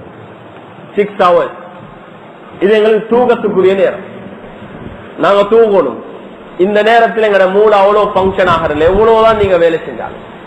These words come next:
நாலு மணிலிருந்து காலையில ஏழு மணி வரைக்குமான டைம் த்ரீ ஹவர்ஸ் இருக்குது, ஃபைவ், சிக்ஸ், செவன். இந்த மூணு மணித்தியாலம் இருக்குது,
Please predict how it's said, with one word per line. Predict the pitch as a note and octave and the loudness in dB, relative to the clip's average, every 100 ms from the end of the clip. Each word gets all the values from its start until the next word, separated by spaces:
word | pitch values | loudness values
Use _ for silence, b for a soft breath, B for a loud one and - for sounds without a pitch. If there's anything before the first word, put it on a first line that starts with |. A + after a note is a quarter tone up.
| - - - - - - - - C3+ D#3+ | -20 -18 -18 -18 -18 -18 -20 -12 0 2
நாலு | G3+ B3 A#3 G3+ | 4 4 2 2
மணிலிருந்து | G#3 A3 A3 G#3+ G#3 A#3 A3+ G#3 | 2 4 2 0 4 4 4 2
காலையில | F#3+ G#3 G#3+ G#3+ G3+ E3+ G#3 | 4 4 2 2 0 2 2
ஏழு | A3+ A3 G3+ | 4 2 2
மணி | G3+ G3+ F#3+ | 2 2 2
வரைக்குமான | F#3 F#3+ F#3 F#3 F#3 F#3 E3+ - | 2 2 0 -2 2 2 0 0
டைம் | E3+ F3 C3 - - - - - - - - | 0 0 -2 -10 -14 -16 -16 -18 -20 -18 -2
த்ரீ | E3+ F3 | 2 4
ஹவர்ஸ் | E3+ E3+ E3 | 4 0 -2
இருக்குது, | C#3 A#2 G2+ G2+ - - - - - - - - | -6 -6 -12 -14 -18 -20 -20 -20 -20 -20 -18 -4
ஃபைவ், | C#3 D#3+ F#3 F3 C#3 | 0 0 -2 -6 -8
சிக்ஸ், | D#3+ D#3+ - | -8 -8 -2
செவன். | C#3+ C#3 - - D3+ | 0 2 -2 -6 -4
இந்த | E3 D#3 C#3+ | 0 0 0
மூணு | D#3+ F#3+ G3 E3+ | 0 2 2 0
மணித்தியாலம் | D#3 E3+ F3 F3 D#3 C#3+ | 0 -2 0 0 0 -2
இருக்குது, | B2+ B2 C#3 | -4 0 0